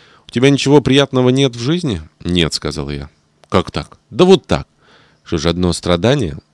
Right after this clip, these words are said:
«Да, и у вас тоже». «Ну», засмеялся таксист, «об этом ты знаешь немного».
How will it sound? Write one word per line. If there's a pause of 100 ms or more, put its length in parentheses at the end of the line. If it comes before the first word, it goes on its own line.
(120)
«Да, (120)
и
у
вас
тоже». (640)
«Ну»,
засмеялся
таксист,
«об
этом
ты
знаешь (340)
немного».